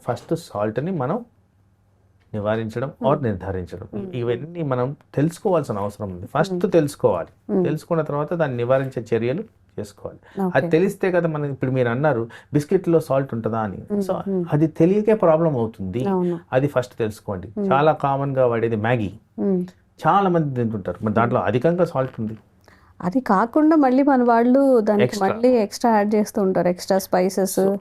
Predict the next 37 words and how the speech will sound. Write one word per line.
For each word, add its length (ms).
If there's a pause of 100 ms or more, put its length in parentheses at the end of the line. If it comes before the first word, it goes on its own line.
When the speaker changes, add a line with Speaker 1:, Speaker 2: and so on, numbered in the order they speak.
(100)
Speaker 1:
ఈ 160
Speaker 2:
అదేదో 240
Speaker 1:
విధంగా 200
Speaker 2:
చాలా 640
హెల్దీ 320
ఫుడ్ 240
లాగా 260
మళ్ళీ 280
వెజ్జీస్ 460
యాడ్ 300
చేసుకోండి. 640 (140)
ఆ 40
అడ్వర్టైజ్‌మెంట్స్ 720
కూడా 160
maybe 400
అట్లనే 440
మిస్‌లీడింగ్‌గా 540
Speaker 1:
మిస్‌లీడింగ్ 280
Speaker 2:
ఉంటాయి. 200
Speaker 1:
ఉన్నాయి. 640 (760)
So, 160
ఆ 160
విధంగా 480
మనకి 380
మిస్‌లీడింగ్ 500
ఇన్ఫర్మేషన్ 640
ద్వారా 260
కూడా 260
మనం 220
ఎఫెక్ట్ 320
అవుతున్నాం. 520
Speaker 2:
మ్మ్. 440
బేకరీ 380
ఫుడ్ 280
గురించి 240
మనం 200
మాట్లాడుకున్నట్లయితే 1160